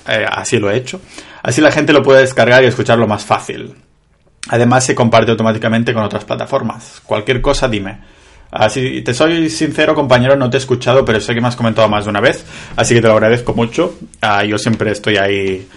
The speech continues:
respondiendo los comentarios, porque como digo, somos poquitos y eso es, es algo bueno. ¿Qué más? Tema libros que estoy leyendo ahora, os recomendaría, mm, The Social Leap y Why We Sleep.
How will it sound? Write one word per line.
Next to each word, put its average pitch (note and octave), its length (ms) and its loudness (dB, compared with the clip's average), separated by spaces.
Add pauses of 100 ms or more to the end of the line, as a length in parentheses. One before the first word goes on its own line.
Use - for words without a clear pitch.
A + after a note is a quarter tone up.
(200)
respondiendo A2 420 -2
los G#2 100 -4
comentarios, G#2+ 420 0
porque G#2+ 200 -4
como A#2 200 2
digo, A#2 220 2
somos D3+ 460 0
poquitos C#3 720 -6
y G#2+ 140 -6
eso C3 420 -4
es, G#2 440 -10
es B2 180 -8
algo G2+ 220 -2
bueno. A#2 300 -8 (920)
¿Qué F#3 100 4
más? C#3+ 260 4
Tema F3+ 240 4
libros E3 320 4
que D3+ 120 -2
estoy C3+ 320 2
leyendo B2+ 360 4
ahora, C#3 200 2
os A#2+ 140 -6
recomendaría, A2+ 880 0 (320)
mm, A2+ 500 -4
The A2+ 140 0
Social A#2 500 -2
Leap E3 280 -4 (280)
y G#2 360 0
Why G#2 340 0
We G#2+ 160 0
Sleep. - 420 -12